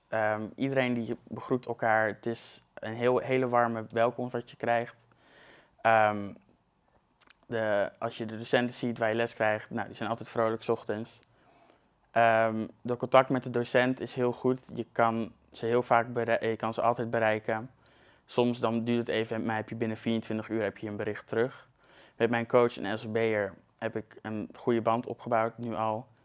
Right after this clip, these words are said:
vind ik zelf. Ehm, waarbij je, ik, als ik ze nodig heb, kan ik ze in een weekend een berichtje sturen als het nodig is. En ik krijg ook bericht terug.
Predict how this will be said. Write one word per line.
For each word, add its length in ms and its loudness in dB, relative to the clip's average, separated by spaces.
vind 220 -6
ik 80 -20
zelf. 500 -2
Ehm, 300 -2
waarbij 720 0
je, 200 -6
ik, 160 -10
als 200 -4
ik 160 -8
ze 120 -4
nodig 300 -2
heb, 180 -4
kan 140 -4
ik 80 -10
ze 100 -14
in 60 -8
een 80 -8
weekend 240 -8
een 60 -12
berichtje 280 -8
sturen 500 -6
als 180 -4
het 80 -16
nodig 320 -8
is. 200 -16
En 120 -10
ik 80 -12
krijg 220 -6
ook 140 -10
bericht 300 -12
terug. 340 -8